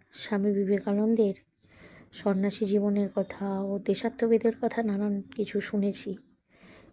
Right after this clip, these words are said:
কিন্তু আমরা মনে হয় এটা জানি না যে উনি খুব সুন্দর একজন গল্পকারও ছিলেন, খুব সুন্দর গল্প বলতেও পারতেন। তা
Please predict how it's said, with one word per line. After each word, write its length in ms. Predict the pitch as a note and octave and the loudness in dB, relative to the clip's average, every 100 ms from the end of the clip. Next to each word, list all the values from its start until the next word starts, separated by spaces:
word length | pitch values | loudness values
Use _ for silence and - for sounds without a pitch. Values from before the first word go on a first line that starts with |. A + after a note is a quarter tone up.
| - - | -20 -4
কিন্তু 440 | A#3+ A3 A3+ G3+ G#3+ G#3+ - _ _ | 0 4 6 6 2 -10 -18 _ _
আমরা 360 | - G#3+ G#3+ | -8 -2 0
মনে 180 | G#3 G#3 | 2 2
হয় 140 | G#3 G3 | 2 2
এটা 180 | G#3 | 2
জানি 320 | G3+ G3+ G3 A3 | 2 2 2 4
না 260 | A3+ F#3+ - _ _ - - - _ | 4 0 -8 _ _ -20 -20 -20 _
যে 140 | - | 2
উনি 160 | G3+ G#3+ | 4 4
খুব 140 | - | 0
সুন্দর 460 | G#3 - G3+ G3 G#3 | -4 0 0 2 2
একজন 420 | G#3+ G3 A3 F#3+ F#3+ A#3+ | 2 2 0 0 -2 -6
গল্পকারও 640 | G#3 F#3+ F3+ F#3 F3+ F3+ | 2 2 2 -4 -2 -2
ছিলেন, 400 | F3+ F#3+ F#3+ F3+ F3+ _ _ _ _ - - - - - - | -2 -4 -4 -4 -6 _ _ _ _ -20 -20 -20 -20 -20 -8
খুব 100 | A#3+ | -8
সুন্দর 380 | - G3+ G3 A3+ | 0 2 4 2
গল্প 360 | - G3 F#3+ | 4 2 2
বলতেও 440 | G3 G3 F3+ G3 A#3+ | 0 2 2 0 0
পারতেন। 540 | C4 F#3 - F#3+ F#3+ - _ _ _ _ _ _ - - - - - | 0 -2 0 -4 -4 -8 _ _ _ _ _ _ -20 -20 -20 -20 -6
তা 380 | G#3 F#3+ F#3+ | -2 0 0